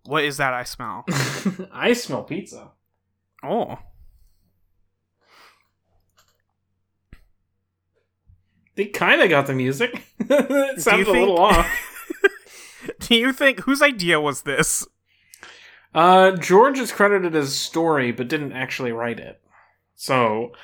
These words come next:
Speaker 2: I assume it's George's idea.
Speaker 1: He just invented this, and then was like, "I don't really wanna do it, though." And
Speaker 2: I don't
Speaker 1: somebody
Speaker 2: wanna
Speaker 1: was like,
Speaker 2: direct
Speaker 1: "But I
Speaker 2: it.
Speaker 1: will."
Speaker 2: Yeah. It's two hours with commercials.
Speaker 1: Yeah, oof.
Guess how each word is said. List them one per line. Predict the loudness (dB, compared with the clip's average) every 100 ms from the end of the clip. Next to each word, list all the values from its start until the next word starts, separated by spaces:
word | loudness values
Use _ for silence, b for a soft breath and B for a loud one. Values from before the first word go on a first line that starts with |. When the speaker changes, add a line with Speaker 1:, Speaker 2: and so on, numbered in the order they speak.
| B B
Speaker 2:
I | 4
assume | 4 4 0 2
it's | 2 0
George's | -6 -2 0 0 -2 -8
idea. | -8 -6 -4
Speaker 1:
He |
just | 0 0 2
invented | 0 2 2 2 2 4
this, | 2 2 -2 -4 -4
and | -2 0
then | 0 0
was | 2
like, | 2 4
"I | 4
don't | 2
really | 0 -6
wanna | -6 -8
do | -10 -10
it, | -8
though." | -2 0 0
And |
Speaker 2:
I | 0
don't | 4
Speaker 1:
somebody | 4 6 6
Speaker 2:
wanna | 6
Speaker 1:
was | 4
like, | 4
Speaker 2:
direct | 6
Speaker 1:
"But | 6
I |
Speaker 2:
it. | 6
Speaker 1:
will." | 6 4 0 _ _ _ _ _ _ _ _ _ _ _ B B B B B
Speaker 2:
Yeah. | -6 -4 -4 -6 _ _ _ _ _ _ _ _ _ _ _ _ _ _ b b
It's | -8 -8
two | 0 4
hours | 4 4 2 2
with | -2 -4
commercials. | -2 -2 -2 -8 -14 -20 -20 _ _ _ _ _ _ _ _ _ _ _ _
Speaker 1:
Yeah, | -14 -8 -6 -6 -6
oof. | -6 -6 -8 -18